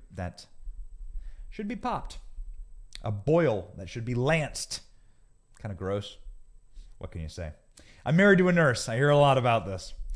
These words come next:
The first big exit came in December when Kamala Harris's senior advisor and chief spokesperson, Simone Sanders, said she was leaving. Then a ton of other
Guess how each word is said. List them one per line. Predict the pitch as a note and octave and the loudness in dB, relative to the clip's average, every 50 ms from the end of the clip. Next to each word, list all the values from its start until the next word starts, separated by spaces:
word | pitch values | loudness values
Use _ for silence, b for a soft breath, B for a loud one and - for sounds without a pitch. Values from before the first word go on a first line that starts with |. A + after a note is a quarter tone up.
| B B B B B B B | B B B B B B B
The | - F3 | -2 -2
first | - - - D4 F4 G4 - - - | 0 2 2 4 4 4 4 2 -2
big | C4+ C#4+ B3+ | -2 4 4
exit | B3+ B3 A3 A#3 A#3+ F#3 | 4 4 4 2 0 2
came | G#3+ A3 G#3 | 2 2 4
in | G3 | 2
December | F3+ E3 - - E3 D3+ D#3+ G3+ C4+ | 2 2 2 4 4 4 4 4 4
when | C4 F3 C#3 | 2 0 0
Kamala | - D#3+ C#3+ C#3 C3+ C3 | 2 2 4 4 4 2
Harris's | C3 C3+ B2 B2 B2 C#3 A#2+ | 2 2 2 0 0 -2 -4
senior | - D3 C#3 B2+ A#2+ | -4 -4 -4 -2 -2
advisor | A#2+ A#2 G#2+ A#2 A2+ A2+ A2+ A2+ A#2+ F3+ | -4 -2 -2 -4 -4 -4 -4 -4 -4 -4
and | F3+ - | -6 -4
chief | - - C3 - - | -4 -6 -6 -8 -6
spokesperson, | - A#2+ A2 A2 - - B2 B2 B2+ E3+ E3 | -4 -4 -4 -4 -4 -6 -6 -4 -4 -6 -6
Simone | - C#3+ C3 A#2+ A2+ G#2+ | -4 -2 -2 -2 -2 -2
Sanders, | - A2+ G#2+ G#2+ C3 D#3+ E3+ | -4 -6 -6 -6 -6 -6 -6
said | - A2+ F#2 - | -6 -6 -6 -6
she | - G#2+ | -4 -4
was | F2+ F2+ F2 G2 | -4 -4 -2 -2
leaving. | G#2+ A2+ A#2 B2 D#3+ F#3+ G3+ B B B B | -2 -2 -2 -2 -4 -6 -8 B B B B
Then | C3+ F3 F#3 | 2 4 4
a | F#3 F#3 | 4 2
ton | - - - G3 G3 G#3 A#3 | -2 0 4 4 6 6 6
of | A#3 G3 | 6 8
other | F3+ F3 E3+ E3+ F#3+ G3+ A3+ B3 - | 8 8 8 6 4 2 2 0 -4